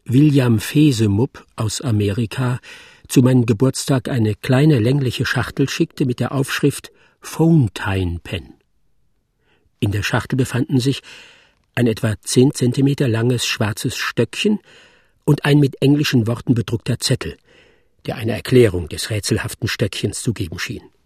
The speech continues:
Dieser Zettel war für mich von keinem Nutzen. Außer Yes verstand ich kein Wort Englisch. Es beunruhigte mich unsäglich, über den Sinn und Zweck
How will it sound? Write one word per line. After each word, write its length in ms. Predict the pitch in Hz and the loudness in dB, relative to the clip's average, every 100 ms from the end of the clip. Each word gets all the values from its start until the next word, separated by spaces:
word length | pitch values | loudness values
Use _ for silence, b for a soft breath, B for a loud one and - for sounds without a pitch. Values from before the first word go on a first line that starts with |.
| _ _ _ _ _ _ _ _ _ | _ _ _ _ _ _ _ _ _
Dieser 220 | 156 113 110 | 0 2 2
Zettel 320 | 123 - 101 | 0 2 2
war 100 | 101 | 0
für 160 | - | 0
mich 180 | 104 107 | 0 0
von 140 | - 107 | -2 -4
keinem 300 | 117 101 117 | -2 0 2
Nutzen. 300 | 120 - - b b b b b b | 0 -4 -12 b b b b b b
Außer 300 | 131 - 95 | -2 -2 -4
Yes 400 | 92 110 - - b b b b | 0 0 0 -6 b b b b
verstand 400 | - 127 110 98 | -4 -2 -2 -4
ich 120 | 98 | -2
kein 200 | - 92 | 0 0
Wort 140 | 78 | -2
Englisch. 440 | - 127 - - - _ _ _ _ _ _ _ _ _ _ | -2 -4 -4 -16 -18 _ _ _ _ _ _ _ _ _ _
Es 160 | 120 - | -8 -6
beunruhigte 720 | 127 180 180 139 147 - 131 | -4 0 2 2 0 0 0
mich 280 | 147 - | 0 -2
unsäglich, 640 | - 160 104 123 - 147 - B B B - | 2 2 2 -2 -2 -4 -6 B B B -2
über 160 | 127 | 0
den 260 | 113 117 117 | 2 0 0
Sinn 280 | 110 147 143 | 0 0 0
und 120 | 107 | -2
Zweck 460 | - 180 - - | -2 -2 -4 -18